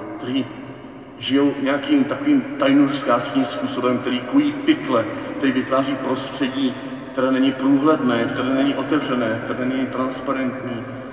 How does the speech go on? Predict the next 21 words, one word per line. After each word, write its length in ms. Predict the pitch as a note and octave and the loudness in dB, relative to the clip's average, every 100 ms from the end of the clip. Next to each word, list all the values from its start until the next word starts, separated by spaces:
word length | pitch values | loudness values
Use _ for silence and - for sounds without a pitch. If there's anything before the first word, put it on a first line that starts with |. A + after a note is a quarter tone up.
| - C3 | -8 0
Nebojte 480 | C#3 D#3+ E3+ - | 2 4 2 2
se 180 | - D3 | -2 0
jich, 220 | C3+ B2 - - - | 0 0 -4 -6 -2
jednou 260 | E3+ F#3 | 0 0
bude 180 | E3 F3+ | 2 2
všechno 340 | F3+ F3+ F#3 F3+ | 2 0 0 0
zjeveno. 460 | F#3 F#3 F#3 D3+ - - - - - - - - - - - - - | 0 0 0 0 -4 -8 -8 -10 -10 -12 -12 -14 -14 -16 -16 -16 -8
Jednou 180 | C#3+ F3+ | -2 -2
se 120 | F#3+ | -2
všechno 360 | E3+ F#3 F#3 F#3+ | -2 -2 -2 -4
odhalí.“ 680 | F3+ F3+ F3+ F#3+ F#3+ C#3 B2 - - - - F#3 - F#3 - - - - - - - - | -2 -2 -2 -2 -2 -4 -6 -8 -12 -12 -14 -14 -14 -16 -16 -18 -18 -20 -20 -20 -14 -4
Nebojte 300 | E3 F3 F#3 | -2 0 2
se 180 | F#3+ | 2
žít 340 | D#3+ F#3 - - - - | 2 0 -6 -6 -10 -10
v 80 | E3+ | -4
odhalenosti, 760 | E3 E3 F3 F3 C#3 - - | 0 2 2 4 2 -2 -2
nebojte 320 | C3 C#3 D3+ D#3+ | 2 2 2 2
se 120 | D#3 | 0
žít 180 | E3+ C#3+ | -2 -4
v 60 | - | -6
otevřenosti, 800 | - F3+ D#3 D#3 C#3+ - - | -2 -2 0 0 0 -4 -8